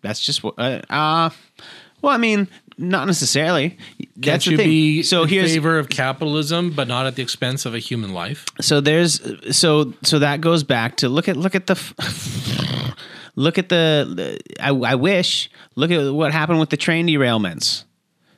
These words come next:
Speaker 1: There's been so many train derailments. Our railroads are crashing, literally. They are crumbling.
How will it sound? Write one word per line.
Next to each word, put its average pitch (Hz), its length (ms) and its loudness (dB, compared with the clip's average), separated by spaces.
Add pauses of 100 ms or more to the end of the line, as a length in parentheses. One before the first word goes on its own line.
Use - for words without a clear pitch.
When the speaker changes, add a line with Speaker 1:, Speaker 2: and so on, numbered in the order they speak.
Speaker 1:
There's 143 200 2
been 160 140 2
so 147 320 2
many 156 160 4
train 151 260 2
derailments. 131 560 2
Our 127 220 2
railroads 127 640 2
are 110 480 2 (100)
crashing, 92 680 -2 (200)
literally. 92 680 -2 (280)
They 113 160 0
are 113 180 2
crumbling. 104 640 -2